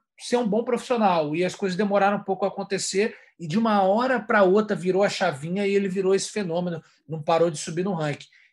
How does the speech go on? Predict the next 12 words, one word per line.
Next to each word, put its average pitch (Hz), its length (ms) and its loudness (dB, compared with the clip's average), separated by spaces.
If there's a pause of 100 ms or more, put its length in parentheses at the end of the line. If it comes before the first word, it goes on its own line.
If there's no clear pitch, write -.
E 160 120 0
aí 180 160 6
o 214 80 2
Corda, 180 340 4
às 190 80 2
vezes, 190 240 2
também 202 380 0 (240)
deu 175 160 0
aquela 190 220 0
demoradinha 208 920 2
no 226 140 2
início, 214 580 0